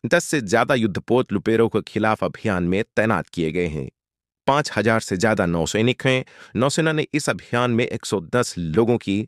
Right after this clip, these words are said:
जान बचाई है, जिसमें से पैंतालीस भारतीय और पैंसठ विदेशी नागरिक शामिल हैं।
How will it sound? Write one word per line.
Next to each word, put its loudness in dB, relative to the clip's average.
जान 0
बचाई -4
है, -8
जिसमें 0
से -2
पैंतालीस -2
भारतीय -4
और 2
पैंसठ 0
विदेशी 0
नागरिक 0
शामिल -2
हैं। -8